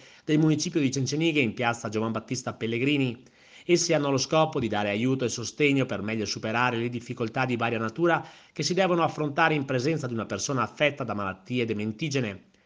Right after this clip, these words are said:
L'inizio è per mercoledì ventisei ottobre con A casa con la demenza, relatrice Silvia Bortolot, infermiera geriatrica in Germania,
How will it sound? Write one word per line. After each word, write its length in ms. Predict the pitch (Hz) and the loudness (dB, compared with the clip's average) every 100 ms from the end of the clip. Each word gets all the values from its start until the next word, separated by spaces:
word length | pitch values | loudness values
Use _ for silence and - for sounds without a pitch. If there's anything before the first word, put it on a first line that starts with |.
| _ | _
L'inizio 440 | 131 170 190 190 170 | 0 2 2 2 2
è 60 | |
per 120 | 147 | 2
mercoledì 440 | 127 123 131 127 135 | 0 -2 0 0 2
ventisei 380 | 123 165 135 117 | 0 -2 -2 -2
ottobre 520 | 110 160 160 156 139 | -2 0 2 2 0
con 440 | 143 156 160 160 | 2 2 2 -2
A 160 | - 113 | -4 -4
casa 420 | - 156 170 170 | 2 4 4 2
con 160 | 165 160 | -2 -2
la 80 | 156 | -2
demenza, 600 | 160 117 87 - 90 - | -2 -4 -6 -10 -10 -4
relatrice 680 | 120 156 123 139 135 135 - | -2 -2 -2 -2 -2 -6 -6
Silvia 400 | - 180 170 160 | -4 -2 0 0
Bortolot, 720 | 156 165 160 107 - - 95 - - - | 0 0 0 0 -4 -12 -14 -14 -20 -8
infermiera 640 | 107 117 127 156 151 117 | -6 -2 0 2 2 2
geriatrica 640 | 107 104 123 127 127 123 | 0 0 2 2 2 -6
in 100 | 117 | -4
Germania, 560 | 104 113 139 143 135 127 | -2 0 2 2 2 -2